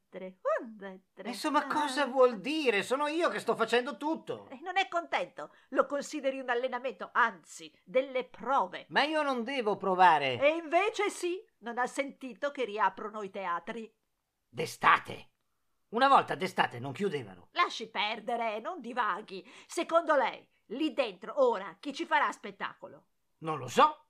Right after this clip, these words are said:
Speaker 2: Gli attori.
Speaker 1: Ma se sono praticamente estinti! E quei pochi che rimangono non potrebbero mai farlo, perché c'è il divieto di sputacchio. Per gli attori lo sputacchio, si sa,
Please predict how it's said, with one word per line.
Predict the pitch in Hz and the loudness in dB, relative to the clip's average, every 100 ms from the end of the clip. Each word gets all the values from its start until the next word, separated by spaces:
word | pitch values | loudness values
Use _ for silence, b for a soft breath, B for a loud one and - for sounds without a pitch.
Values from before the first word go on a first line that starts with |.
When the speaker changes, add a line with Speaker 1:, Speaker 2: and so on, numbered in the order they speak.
| _ _ _ | _ _ _
Speaker 2:
Gli | 143 | -2
attori. | 160 - 311 294 | -2 4 4 4
Speaker 1:
Ma | - _ _ _ _ - | -2 _ _ _ _ -8
se | 587 605 | -4 -4
sono | - 622 571 | 0 2 2
praticamente | 554 571 539 571 571 554 571 | 0 0 2 0 0 2 2
estinti! | 539 571 571 508 285 294 254 202 _ _ _ _ b b | 2 4 4 2 -4 -8 -8 -10 _ _ _ _ b b
E | 254 269 | 0 2
quei | 330 320 | 0 0
pochi | 339 339 277 | 0 0 -6
che | 233 | -6
rimangono | 233 208 156 185 185 202 | -4 -4 -4 -6 -10 -8
non | 220 226 | -6 -2
potrebbero | 254 277 269 277 277 | 0 2 2 2 2
mai | 262 | 2
farlo, | 254 240 208 190 202 180 b | 6 6 6 4 -6 -6 b
perché | - 254 269 | -4 -2 0
c'è | 285 | 0
il | 247 | -2
divieto | 226 285 330 339 330 | -4 -2 0 -2 -2
di | 277 | -6
sputacchio. | 285 - - 254 240 240 226 | -10 -6 2 2 2 -4 0
Per | 294 | -2
gli | 294 | 0
attori | 277 277 233 208 | -4 -2 -2 -4
lo | 220 | -8
sputacchio, | 226 - 285 277 269 - 214 180 | -10 -10 -6 0 0 0 -12 -12
si | 220 | -10
sa, | 156 151 180 | -8 -8 -8